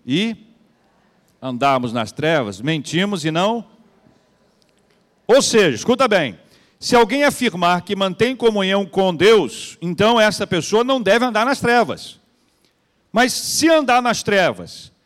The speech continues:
e afirmar que mantém comunhão com Deus, essa pessoa é, é o que vocês falaram? Mentirosa.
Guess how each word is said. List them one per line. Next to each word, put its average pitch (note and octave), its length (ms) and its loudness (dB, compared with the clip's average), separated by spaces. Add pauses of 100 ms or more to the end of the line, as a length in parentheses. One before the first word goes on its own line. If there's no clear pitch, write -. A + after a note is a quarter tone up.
(160)
e F#3 120 0
afirmar G3 540 0
que G#3 140 -6
mantém G#3 400 -2
comunhão F3+ 480 0
com E3 180 -2
Deus, G#3 380 4
essa G3 220 -2
pessoa A3 440 2
é, B3 240 4 (2000)
é G2+ 120 -10
o G#2 60 -8
que A2+ 300 -8
vocês - 200 -10
falaram? C#3+ 460 -10 (1700)
Mentirosa. C#3+ 1120 -8